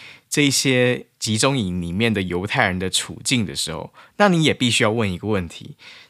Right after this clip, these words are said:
那就是面对这些人类历史上无比沉痛的事件，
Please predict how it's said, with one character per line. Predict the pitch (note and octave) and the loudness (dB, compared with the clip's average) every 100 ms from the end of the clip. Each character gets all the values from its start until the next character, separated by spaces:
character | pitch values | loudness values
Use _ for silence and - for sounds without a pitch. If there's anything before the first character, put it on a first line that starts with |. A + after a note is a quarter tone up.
| - | -6
那 | F#3+ | -2
就 | - | 2
是 | G3+ | 2
面 | F#3+ G#3+ E3 | 4 2 4
对 | D#3+ D#3+ | 4 4
这 | D3 D3 | 4 0
些 | C3 C#3+ C3+ C3+ | 2 4 6 4
人 | B2 A#2 | 2 2
类 | C#3+ | 2
历 | C3+ D3 | 2 0
史 | A2+ G2 | -2 -4
上 | F2+ A#2 G#2 F2+ - _ - | -2 0 0 -2 -12 _ -6
无 | B2 | -2
比 | D#3+ G#2 | 0 -2
沉 | - - E2+ | -2 -4 -4
痛 | F#2+ A#2+ | -2 -2
的 | E2 | 0
事 | - - F2 | 0 0 -2
件， | G#2 F2 | -4 -6